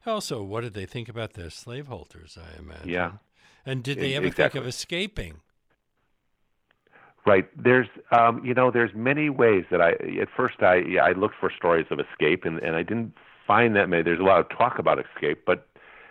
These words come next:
Speaker 2: it, it was a more difficult process that one could have imagined, because if you left your, uh, plantation, uh, there were people called paddy rollers who, who patrolled the, the, the roads, and, um, and they had to make it all the way north. And even when they got north,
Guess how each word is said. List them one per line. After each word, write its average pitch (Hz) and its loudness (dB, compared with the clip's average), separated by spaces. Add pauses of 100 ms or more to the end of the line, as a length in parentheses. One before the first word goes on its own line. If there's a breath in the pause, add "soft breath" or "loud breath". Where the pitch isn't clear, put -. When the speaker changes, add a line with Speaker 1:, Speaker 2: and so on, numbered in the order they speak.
(200 loud breath)
Speaker 2:
it, 120 -4
it 117 -2
was 131 4
a 127 2
more 123 0
difficult 113 0
process 113 -2
that 85 -2
one 87 -4
could - -6
have 82 -6
imagined, 82 -2
because 76 -6 (100)
if 80 -6
you 76 -4
left 95 2
your, 76 -4 (320)
uh, - -10
plantation, 85 0 (380 loud breath)
uh, 76 0
there 80 2
were 78 2 (540 loud breath)
people 101 -2
called 80 2
paddy 104 2
rollers 73 2
who, 73 -4
who 82 -4 (100)
patrolled 92 2
the, 76 0 (480 loud breath)
the, - 2
the 92 2
roads, 90 4 (180)
and, 76 -4
um, 80 -2
and 87 -2
they 82 2
had 95 4
to 95 4
make 92 2
it 98 4
all 92 6
the 95 2
way 95 4
north. 101 2
And 98 -6
even 104 -4
when 104 0
they 101 2
got 101 2
north, 117 2